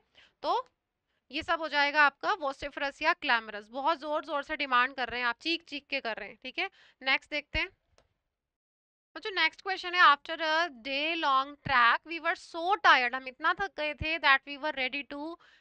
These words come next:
कि हम बिल्कुल तैयार थे, किसके लिए, face the music। क्या face the music का मतलब होता है to be ready to accept the unpleasant consequences or punishment for whatever wrong you have done। आपने कुछ किया है, आप कहते हैं ना भुगतने के लिए तैयार रहना, तो इसका मतलब है,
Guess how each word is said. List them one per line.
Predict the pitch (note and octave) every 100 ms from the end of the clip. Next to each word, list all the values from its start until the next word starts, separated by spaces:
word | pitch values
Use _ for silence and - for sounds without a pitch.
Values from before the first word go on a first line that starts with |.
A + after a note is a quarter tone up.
| _
कि | D4
हम | D4 D#4
बिल्कुल | D#4 E4+ G#4 G4+
तैयार | E4+ D#4 C4 B3+
थे, | C#4
किसके | - E4 - D#4+
लिए, | C#4+ C#4+ C#4+ _ _ -
face | F4+ A4+ A#4+ G4
the | D#4+
music। | C#4 A#3 B3+ -
क्या | D#4+ G#4 F4
face | F4 G4 F#4+
the |
music | F4 C#4 C#4+
का | C#4+
मतलब | C#4 - C4+
होता | B3+ -
है | E4+ -
to | D4+
be | C4+ A#3
ready | C4 A#3 D#4 F4+
to | F4+ C4
accept | - C#4+ B3+ A#3+
the | C#4+
unpleasant | E4+ D#4+ C#4+ D4 D4 C#4
consequences | B3+ B3 C#4 C#4+ C4 B3 C#4 C#4
or | E4+ -
punishment | B3+ B3+ - B3+ C#4 D#4+ _ _ _ -
for | D#4+ D#4+
whatever | D4+ D4+ F4 F#4 F#4+ F#4+ A#3+
wrong | C4+ C#4 D4+
you | D4+ C#4
have | C4+ A3
done। | A3 - _ _ -
आपने | B3+ C#4+
कुछ | D#4 -
किया | - D4 C#4+
है, | D4
आप | -
कहते | C4+ D#4+
हैं | F#4+
ना | D#4
भुगतने | C#4+ - D4+
के | D#4
लिए | D4+ -
तैयार | C4+ B3+ B3+ C4
रहना, | A#3 G#3+
तो | A#3+
इसका | B3 - C4
मतलब | A#3+ B3+ B3
है, | D#4